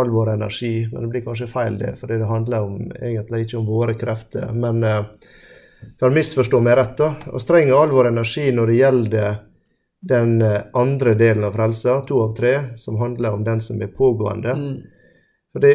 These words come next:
Speaker 1: jeg synes det er litt, eh, litt trist hvis vi bruker all vår energi på det som Gud har sagt er ferdig,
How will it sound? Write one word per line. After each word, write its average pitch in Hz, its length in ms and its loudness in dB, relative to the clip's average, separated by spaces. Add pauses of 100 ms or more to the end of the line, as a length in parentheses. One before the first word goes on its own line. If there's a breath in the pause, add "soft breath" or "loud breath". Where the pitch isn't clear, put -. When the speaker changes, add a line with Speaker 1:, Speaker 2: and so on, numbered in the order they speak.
(460)
Speaker 1:
jeg 139 140 -6
synes 185 180 0
det 175 60 8
er 165 100 4
litt, 175 340 -2
eh, 123 960 2
litt - 220 -6
trist - 340 -6
hvis 147 160 -6
vi 139 220 -4
bruker 147 260 -2
all 143 160 0
vår 120 220 0
energi 113 560 -2
på 123 100 -4
det 117 160 -2
som 117 140 -2
Gud 120 180 0
har 101 80 -2
sagt 107 300 -10
er 104 100 -6
ferdig, 107 460 -4